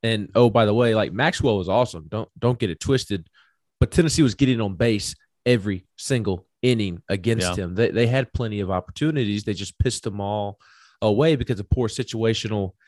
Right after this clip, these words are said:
Speaker 1: hitting. And even Maxwell admitted after the game that his slider was better than it typically is.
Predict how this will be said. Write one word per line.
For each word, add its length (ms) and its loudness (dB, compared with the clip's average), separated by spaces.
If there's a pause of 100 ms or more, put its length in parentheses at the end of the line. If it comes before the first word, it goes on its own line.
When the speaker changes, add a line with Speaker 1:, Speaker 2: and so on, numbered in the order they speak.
(240)
Speaker 1:
hitting. 500 2
And 100 6
even 280 4
Maxwell 480 -2
admitted 400 -2
after 200 -4
the 80 -8
game 220 -2
that 80 -4
his 220 -4
slider 500 0 (380)
was 180 4
better 380 4
than 160 -2
it 100 -8
typically 480 -8
is. 320 -16